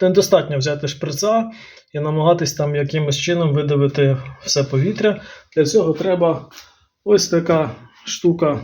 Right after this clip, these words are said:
або фірмова, бачимо колбу і бачимо, це мій саморобний, колись я був завідуючим лабораторією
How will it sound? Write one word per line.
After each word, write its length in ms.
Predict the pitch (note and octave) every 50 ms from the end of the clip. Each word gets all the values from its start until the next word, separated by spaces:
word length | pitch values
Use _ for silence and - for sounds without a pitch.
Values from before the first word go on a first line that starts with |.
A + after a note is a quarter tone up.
| - -
або 260 | C#3+ C#3 C#3 D#3 E3+
фірмова, 720 | D3 B2+ C#3+ C#3+ D3 D#3+ F#3+ A3+ A#3+ A#3+ A#3+ A#3 A3 G#3+ - -
бачимо 460 | D3 D3+ E3 E3 - D#3 D3 D3+ C#3+
колбу 640 | - G#3+ A3 A3+ A#3 G#3 G#3 G#3+ G#3+ G#3+ G#3+ - - - - - - - _ _ _ _ _ _ -
і 80 | D3+ D3+
бачимо, 540 | D#3 E3 G#3+ G#3 F3 - F3+ F3+ F3 F3 E3+
це 200 | E3+ - E3+ E3
мій 180 | F3 F3 E3+
саморобний, 640 | E3 - D#3+ D#3 D#3+ E3+ G3+ G3+ G3 F#3 F#3 F3 D#3+
колись 380 | E3 D#3 D#3 E3 D#3+ D#3+ - D#3
я 120 | D3 C#3+
був 320 | C#3+ C#3 D3+ D3+ C3 A#2+ - - - - _ _ _ -
завідуючим 640 | C#3+ C3+ D3 D3+ D#3 D3+ D3+ D#3 C#3 - - C#3+ D3
лабораторією 960 | C#3+ C#3+ C#3 D3+ D#3+ E3 E3 A#3+ A#3 G#3+ G#3 G3+ F#3+ F#3 F3+ F3+ E3+ -